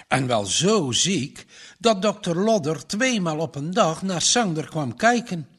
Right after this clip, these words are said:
en iedere keer met een somberder gezicht het huis van Sander verliet.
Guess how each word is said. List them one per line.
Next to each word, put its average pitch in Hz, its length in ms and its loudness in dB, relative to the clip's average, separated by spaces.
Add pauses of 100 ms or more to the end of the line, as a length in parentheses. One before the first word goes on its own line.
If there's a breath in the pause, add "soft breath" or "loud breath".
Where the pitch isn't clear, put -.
(400 loud breath)
en 202 240 2
iedere 214 440 2
keer 185 380 0
met 180 220 2
een 139 140 -2
somberder 160 800 0
gezicht 131 720 -4 (340 loud breath)
het 190 240 2
huis 220 360 2
van 151 220 -2
Sander 147 540 0
verliet. 113 580 -8